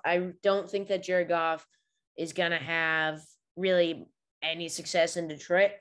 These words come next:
Um, I will say the point about him having a good offensive line is fair, and I think that'll help him.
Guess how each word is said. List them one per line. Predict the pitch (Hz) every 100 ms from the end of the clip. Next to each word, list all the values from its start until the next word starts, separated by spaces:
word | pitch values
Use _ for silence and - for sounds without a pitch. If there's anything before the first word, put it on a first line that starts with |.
| _ _ -
Um, | 175 175 147
I | 196
will | 202 220
say | - 202
the | 190
point | 185 202 202
about | 190 190 175
him | 185
having | 180 175 175 185
a | 180
good | 180
offensive | 175 170 180 175 175 165
line | 165 175
is | 165 -
fair, | 160 156
and | 180
I | 170
think | 156 165 160
that'll | 151 135
help | 120 147 165
him. | 214 240